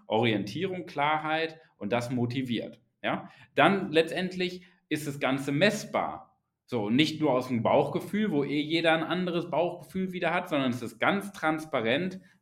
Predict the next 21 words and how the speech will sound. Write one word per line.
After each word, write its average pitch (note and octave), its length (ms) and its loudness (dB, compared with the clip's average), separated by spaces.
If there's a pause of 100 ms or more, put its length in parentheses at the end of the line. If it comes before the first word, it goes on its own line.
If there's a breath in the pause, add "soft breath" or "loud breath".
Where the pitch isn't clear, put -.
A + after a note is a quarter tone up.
messbar. A#2+ 1040 2 (100)
Das - 140 -6
heißt, B2+ 180 2
der G#2 100 -2
Erfolg E3+ 580 0
ist D#3 160 -10
messbar. - 500 -10 (320)
Und A2+ 100 -2
das C#3 240 0
ist - 140 -14
auch E3+ 340 -4
ein C3+ 180 -2
extrem A#2 520 -2
wichtiger A2+ 380 -2
Vorteil, E2+ 560 -8 (240 soft breath)
weil B2 160 4
es C3 140 2
uns, C3+ 400 -6 (200 soft breath)
ähm, A2+ 480 0
Klarheit E3+ 460 2
gibt - 300 -4